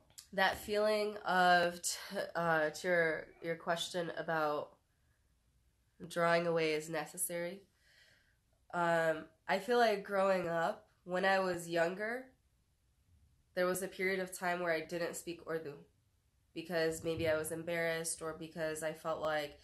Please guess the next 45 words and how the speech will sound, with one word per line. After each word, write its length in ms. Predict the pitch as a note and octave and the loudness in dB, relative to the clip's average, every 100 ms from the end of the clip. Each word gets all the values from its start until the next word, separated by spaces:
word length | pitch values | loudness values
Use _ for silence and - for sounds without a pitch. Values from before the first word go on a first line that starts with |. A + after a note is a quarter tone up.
| - _ | -20 _
No, 200 | F#3 F3+ | -2 2
I'm 220 | E3+ E3 F3+ | 4 4 4
American, 580 | E3+ D#3+ D#3 D3+ D3 D3+ | 2 2 0 -2 -4 -2
and 100 | D#3+ | -2
if 120 | D#3+ | -2
I 120 | D#3+ | -4
speak 340 | D#3+ - D#3+ - | -4 -6 -10 -6
Urdu, 280 | D#3+ D#3+ D#3 | -4 -4 -6
then 140 | D3+ | -8
people 240 | D3+ E3 D3+ | -10 -8 -6
are 60 | |
gonna 160 | D#3 D#3+ | -6 -8
think 240 | D#3 D#3 | -8 -8
I'm 140 | E3 D#3+ | -6 -2
not 160 | D#3 | -2
American, 560 | D#3 D#3 D3 - - C#3+ | -2 -2 -2 -4 -8 -4
and 100 | C#3+ | -2
I 100 | D3+ | -2
was 140 | D3+ D#3 | -2 -4
born 280 | E3 E3 | 0 0
and 100 | D#3+ | 0
raised 320 | D#3+ D#3+ E3 D#3+ | -2 -2 -6 -10
in 80 | |
Detroit, 500 | D#3 D#3 - E3 D#3+ | -12 -12 -6 -2 0
or 80 | D3+ | 0
I 60 | D3 | -2
was 140 | D3+ | -4
born 280 | D3+ E3 E3 | -2 0 0
in 100 | E3 | -2
Detroit, 380 | D#3+ - E3+ D#3 | -8 -10 -6 -2
I've 180 | D3+ D3 | -2 -4
been 140 | D3+ - - - - | -10 -12 -20 -20 -4
living 300 | E3+ F3+ F3+ | 0 2 2
in 80 | F3 | 0
the 80 | E3+ | -2
States 560 | - F3 E3+ E3+ E3+ E3 | -2 -2 -2 -2 -2 -2
and, 120 | D#3+ | -2
like, 260 | D3+ D3+ | -2 -2
this 200 | D#3+ D#3+ | -4 -4
is 120 | D#3 D#3+ | -6 -8
my 100 | D3+ | -6
country, 400 | F3+ E3+ - D#3+ | -4 -4 -6 -8
blah, 180 | D#3 | -4
blah, 120 | D#3 D#3 | -4 -2
blah. 280 | E3 D#3+ | -2 -2